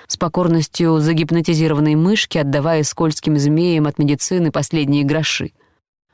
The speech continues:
«Ничего себе, панацея от всех болезней!» Уф. Обессилев,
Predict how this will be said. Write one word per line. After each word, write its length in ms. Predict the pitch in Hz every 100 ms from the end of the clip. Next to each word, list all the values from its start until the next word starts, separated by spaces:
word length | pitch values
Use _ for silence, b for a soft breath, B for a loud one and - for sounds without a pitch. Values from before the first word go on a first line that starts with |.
| _ _ _ _ 226
«Ничего 640 | 233 233 220 254 202 208
себе, 400 | - 269 240 262 B B B _
панацея 640 | 262 247 240 - 240 226
от 80 | 220
всех 220 | - 208
болезней!» 600 | 208 226 180 175 208 190 _ _ _ _ _ _ _ _ _
Уф. 580 | 190 160 B B B B B B B B B _
Обессилев, 760 | 180 147 139 - 214 226 -